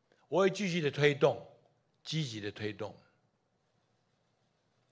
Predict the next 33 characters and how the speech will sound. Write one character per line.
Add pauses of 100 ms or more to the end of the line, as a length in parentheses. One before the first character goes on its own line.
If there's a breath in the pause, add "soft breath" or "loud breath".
(140)
就
像
当
初
我
在
买
B
N
T
疫
苗
的
时
候， (1160)
刚
刚
开
始
也
是 (200)
困
难
重
重， (1120 soft breath)
每
个
人
都
说
不
可
能，